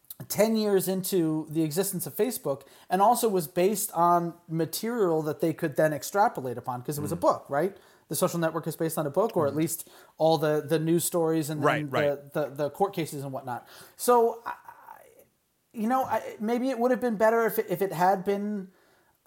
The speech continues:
Speaker 1: if Andrew Garfield's character had been somebody who had been living in this world for a really, really long time and, and could come at it from this perspective. But it seems strange to, I, I don't know if it's entirely successful to have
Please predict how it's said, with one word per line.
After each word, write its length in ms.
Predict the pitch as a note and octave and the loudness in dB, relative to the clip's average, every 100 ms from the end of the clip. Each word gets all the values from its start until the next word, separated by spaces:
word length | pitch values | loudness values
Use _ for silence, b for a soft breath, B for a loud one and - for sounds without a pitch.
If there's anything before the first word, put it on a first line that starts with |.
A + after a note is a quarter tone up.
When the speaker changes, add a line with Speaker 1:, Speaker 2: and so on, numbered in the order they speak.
| _ - - _ _ - | _ -20 -20 _ _ 2
Speaker 1:
if 240 | F#3 - | 2 4
Andrew 340 | G#3 A3 F#3+ G3+ | 2 2 2 2
Garfield's 420 | G3+ G3 G#3 F#3 | 2 4 2 0
character 340 | - F#3+ F#3 E3 | 2 0 0 0
had 220 | E3+ E3 | 2 2
been 140 | F3+ | -2
somebody 280 | F3 E3+ D#3+ | -2 -2 0
who 80 | D3+ | -2
had 80 | D3+ | -2
been 200 | D3+ C#3 | -2 -2
living 240 | D#3+ F#3+ | -2 0
in 80 | F#3+ | -2
this 160 | F3+ F3+ | -4 0
world 220 | E3+ E3+ | 0 0
for 140 | - | 0
a 40 | C#3+ | -4
really, 260 | B2+ D3+ D3 | -2 -2 0
really 240 | D3 C#3+ | -2 -2
long 260 | C3+ C#3 C3 | 0 -2 -2
time 480 | - D#3+ E3+ G#3 B3 b b b b b b b - | -4 0 0 0 -6 b b b b b b b 0
and, 380 | D#3 D#3 D3+ - | 2 2 -2 -2
and 240 | D3+ D3+ | -2 -2
could 320 | - - F3 C3+ | -6 -8 -8 -6
come 300 | - F#3 G3 | -2 0 2
at 140 | G#3+ | 0
it 40 | - | 0
from 120 | A3+ | -4
this 120 | A#3 | -4
perspective. 600 | A3 A3+ A3+ A3+ B3 A3+ - b b b - | -6 -8 -4 -4 -4 -10 -12 b b b -4
But 160 | G#3 | 2
it 120 | F#3+ | 2
seems 400 | F#3+ - B3 B3 | 2 -2 -2 -2
strange 520 | - A3+ A3+ A3+ - - | -2 0 0 -2 -6 -8
to, 280 | F#3+ F3+ - | -6 -6 2
I, 180 | F3+ F#3+ | 4 4
I 20 | |
don't 160 | G3 A3+ | 2 2
know 80 | A3+ | 0
if 100 | A3 | 0
it's 100 | F3+ | -6
entirely 340 | F#3+ F#3+ F3+ | 0 2 2
successful 500 | F3 D3+ G#3 G3+ F#3+ | 0 -2 -2 0 -4
to 100 | E3 | -2
have 420 | D3+ D#3+ E3 - | 2 4 4 0